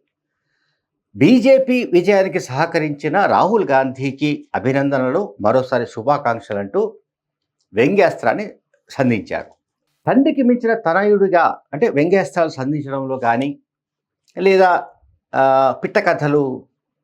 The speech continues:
చెబుతూ ప్రజల్ని రంజింపజేయడంలో కానీ, సహజంగానే, ఆ, తండ్రికి సంబంధించిన జీన్స్, ఆ, కొడుకు రాకమానవు. So, కేటీఆర్ కూడా ఇప్పుడు తన తండ్రి పరిభాషలోనే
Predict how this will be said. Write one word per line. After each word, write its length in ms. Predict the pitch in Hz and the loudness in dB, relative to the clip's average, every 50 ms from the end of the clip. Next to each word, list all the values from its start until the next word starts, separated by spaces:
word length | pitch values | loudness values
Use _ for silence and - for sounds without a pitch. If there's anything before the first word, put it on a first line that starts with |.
| _ - 160 | _ -2 -2
చెబుతూ 500 | 156 151 151 147 180 180 170 - - _ | -2 -2 -2 0 0 0 0 -2 -6 _
ప్రజల్ని 320 | 120 120 143 165 165 156 123 | -4 0 0 2 2 2 0
రంజింపజేయడంలో 840 | - 101 107 131 151 180 - 160 151 127 123 120 113 113 110 110 104 | -2 -2 -2 -2 -2 -2 -2 -4 -4 -2 -2 -2 -2 -2 -2 -4 -4
కానీ, 440 | 98 95 95 104 120 - 240 - _ _ _ _ _ _ _ _ _ _ _ _ _ _ _ _ _ _ _ | -4 -4 -4 -4 -6 -8 -10 -14 _ _ _ _ _ _ _ _ _ _ _ _ _ _ _ _ _ _ _
సహజంగానే, 920 | _ - 214 226 202 226 214 220 208 208 226 226 196 175 185 196 190 - - _ _ _ _ _ - | _ -2 0 2 2 2 2 2 2 4 4 4 4 4 2 2 0 -6 -12 _ _ _ _ _ -8
ఆ, 40 | 156 | -6
తండ్రికి 340 | 151 - 180 180 202 220 214 | -4 -2 -2 0 0 0 0
సంబంధించిన 460 | - 180 160 160 151 165 139 107 87 | -2 -4 -4 -6 -6 -8 -10 -10 -12
జీన్స్, 500 | 82 - 143 196 233 240 220 - - - - - _ _ - | -8 -2 0 2 2 2 0 -2 -6 -14 -18 -20 _ _ -6
ఆ, 220 | 127 123 123 120 - - _ - | -4 -4 -4 -4 -6 -10 _ -4
కొడుకు 600 | 147 143 151 147 - 147 143 127 120 110 104 101 _ _ _ _ _ _ - | -4 -4 -4 -4 -4 -4 -2 -2 -2 -4 -6 -10 _ _ _ _ _ _ -2
రాకమానవు. 640 | 117 123 - 135 117 110 107 101 107 127 - - _ _ _ _ _ _ _ _ _ _ _ _ _ _ _ _ - | 0 0 0 -2 -2 -2 -2 -4 -4 -6 -6 -10 _ _ _ _ _ _ _ _ _ _ _ _ _ _ _ _ -2
So, 120 | 247 247 247 | -2 0 2
కేటీఆర్ 440 | - 240 233 233 233 247 233 220 202 | 4 4 4 4 4 4 4 4 2
కూడా 440 | 175 190 190 254 254 202 185 190 175 | 2 2 2 4 4 4 4 2 0
ఇప్పుడు 460 | 180 - - 190 185 170 131 - - _ _ _ _ _ - | -2 -2 -2 0 0 0 0 -4 -10 _ _ _ _ _ -2
తన 80 | 131 | -2
తండ్రి 500 | 123 - 127 135 156 165 170 151 - - - | 0 0 0 2 2 2 0 0 -2 -2 -2
పరిభాషలోనే 840 | 117 120 123 117 117 120 - - 113 101 98 98 104 214 - - | -2 -2 0 0 -2 -2 -2 -2 -4 -6 -4 -6 -6 -8 -10 -10